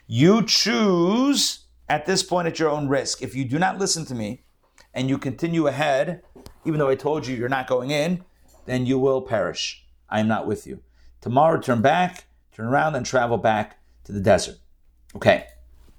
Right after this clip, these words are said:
So this takes us to the end of the reading. We did, we did a reading and a half. We did the, the second half of reading two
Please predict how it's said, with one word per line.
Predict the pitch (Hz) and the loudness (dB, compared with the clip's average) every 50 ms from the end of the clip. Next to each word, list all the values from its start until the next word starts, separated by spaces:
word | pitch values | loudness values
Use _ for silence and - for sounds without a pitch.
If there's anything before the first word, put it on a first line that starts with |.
| - - - - - - - - - - - - - - - | -20 -20 -20 -20 -20 -16 -16 -16 -16 -16 -18 -20 -20 -18 -14
So | - - 143 139 | 0 4 8 8
this | 165 208 208 208 | 10 8 8 8
takes | 220 208 196 190 - - | 6 6 6 6 6 6
us | 185 170 - | 4 4 4
to | - | 2
the | 143 151 156 | 4 6 6
end | 160 160 160 | 6 6 6
of | 151 | 4
the | 143 123 | 4 4
reading. | 117 117 117 110 123 135 | 2 2 2 2 2 2
We | 131 131 | 2 2
did, | 107 139 160 175 170 - - - _ _ - - | 2 2 2 2 2 0 -6 -14 _ _ -12 -4
we | 127 131 139 | 0 2 2
did | - 160 | 2 2
a | 143 147 | 2 4
reading | 139 151 170 170 170 160 | 4 4 4 4 2 0
and | 151 139 | 0 0
a | 127 | 0
half. | 120 117 104 101 104 | 0 -2 -2 -4 -4
We | 110 | -6
did | 110 117 107 | -6 -4 -4
the, | 98 117 110 - - - | -6 -6 -8 -10 -10 -8
the | 123 120 | -6 -6
second | - - - 156 160 156 165 151 | -4 -2 0 -2 -2 -2 -2 -2
half | 139 143 131 127 127 - | -2 0 0 -2 -2 -4
of | 120 107 101 | -6 -4 -4
reading | 117 127 127 120 110 110 | -2 -2 -2 -2 -4 -4
two | 113 - 165 190 220 220 208 - | -4 -2 0 0 2 0 -2 -4